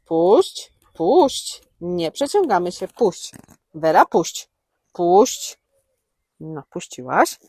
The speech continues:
Dobry pie-, czekaj. Nie skaczę. Poczekaj. Werka jest strasznie niecierpliwa. A D H D. Tak, i teraz na trzy. Raz, dwa, trzy.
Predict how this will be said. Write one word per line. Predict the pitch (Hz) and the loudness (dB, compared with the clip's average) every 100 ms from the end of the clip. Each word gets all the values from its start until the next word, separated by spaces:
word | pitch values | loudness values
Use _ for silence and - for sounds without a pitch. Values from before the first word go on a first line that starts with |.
| _ _ - | _ _ -20
Dobry | 123 220 415 | -12 -2 -2
pie-, | - - | -2 -10
czekaj. | - - 156 - 359 339 - - - | -10 -8 -2 2 2 2 -10 -20 -10
Nie | 190 180 | -4 -2
skaczę. | - - 381 233 170 | -2 -2 0 -2 -4
Poczekaj. | - 156 - - 226 - - 156 160 _ _ _ _ _ _ | -4 -4 -4 0 0 0 -6 -8 -10 _ _ _ _ _ _
Werka | 175 - | -10 -8
jest | 175 - | -12 -10
strasznie | 175 - 175 | -12 -12 -14
niecierpliwa. | 156 - - 170 117 - _ _ _ _ _ _ _ _ _ | -14 -16 -16 -14 -14 -16 _ _ _ _ _ _ _ _ _
A | 214 | 0
D | 190 | 0
H | 190 190 | -2 -6
D. | 165 - - _ _ _ _ _ _ _ _ _ _ _ _ _ _ _ _ _ - | -8 -10 -20 _ _ _ _ _ _ _ _ _ _ _ _ _ _ _ _ _ -20
Tak, | - 165 202 277 | -12 -6 -4 -4
i | 196 | -10
teraz | - 233 311 | -6 -4 -4
na | 277 | -6
trzy. | 240 - 156 _ _ _ | -6 -12 -18 _ _ _
Raz, | 170 165 320 - - _ _ _ _ _ | -6 -2 -2 -4 -16 _ _ _ _ _
dwa, | 180 170 170 202 523 _ _ _ _ _ | -16 -12 0 2 2 _ _ _ _ _
trzy. | - - 740 480 | -12 -6 0 2